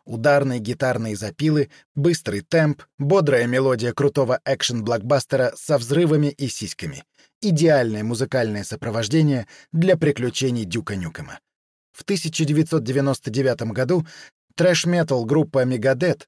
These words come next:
запишет кавер «Грэбэк», сделав композицию Ли Джексона более тяжёлой и металлической.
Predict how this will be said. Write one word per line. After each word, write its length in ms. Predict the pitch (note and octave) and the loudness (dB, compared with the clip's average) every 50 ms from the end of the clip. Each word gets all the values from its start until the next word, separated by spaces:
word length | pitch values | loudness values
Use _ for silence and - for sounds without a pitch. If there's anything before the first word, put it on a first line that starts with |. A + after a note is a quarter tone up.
| _ | _
запишет 580 | - G#2+ B2 D3 C#3+ - E3 E3+ D#3+ - C#3+ - | -10 -2 0 0 0 0 0 0 0 0 -2 -4
кавер 380 | _ - E3 D3+ C#3 C3+ A#2+ G#2 | _ 0 0 2 2 2 0 -2
«Грэбэк», 600 | E2+ G#2+ B2 C#3+ E3 E3+ D3 G#2+ F2+ D#2+ - - | -4 -2 0 2 2 2 2 0 -4 -6 -10 -12
сделав 500 | - B2 A#2 B2 C3+ E3 F3+ F#3 F3 - | -12 -10 -6 -2 2 2 2 2 0 0
композицию 640 | - F3+ E3 D#3+ D3 C#3 B2 C3+ D3 - - C#3+ C3+ | 0 0 0 2 2 0 0 0 -2 -4 -2 -2 -2
Ли 100 | A#2 B2 | -2 -2
Джексона 540 | A2 G#2+ C#3 D#3 D#3 - D#3+ D3+ C#3+ C#3+ C3 - - - - _ | -2 0 -2 -2 0 0 0 0 0 0 -2 -4 -12 -20 -12 _
более 540 | C3+ B2 B2 D#3 D3+ C#3+ A#2+ A2 G2+ F#2+ - | -6 -2 2 4 4 6 4 4 0 0 -2
тяжёлой 480 | - A2+ G#2 F#2 B2 C3 D3 D3 C#3 | -6 -6 -4 -2 0 2 2 2 2
и 180 | C#3 - C#3 C#3 | 0 0 -2 0
металлической. 840 | C3+ C3 B2+ - B2+ B2 G#2+ D#2+ - - - - - - - - _ | 0 0 0 0 -2 -2 -2 -4 -6 -8 -8 -10 -12 -12 -16 -18 _